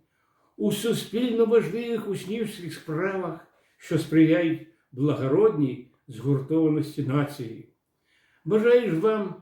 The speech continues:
на цьому шляху творчого,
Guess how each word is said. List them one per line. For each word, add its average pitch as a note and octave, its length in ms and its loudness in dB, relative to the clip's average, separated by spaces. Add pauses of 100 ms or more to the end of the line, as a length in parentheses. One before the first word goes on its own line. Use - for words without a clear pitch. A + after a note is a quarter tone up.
(160)
на D3 120 -2
цьому F3 320 -2
шляху D#3+ 680 -4 (520)
творчого, C#3 840 0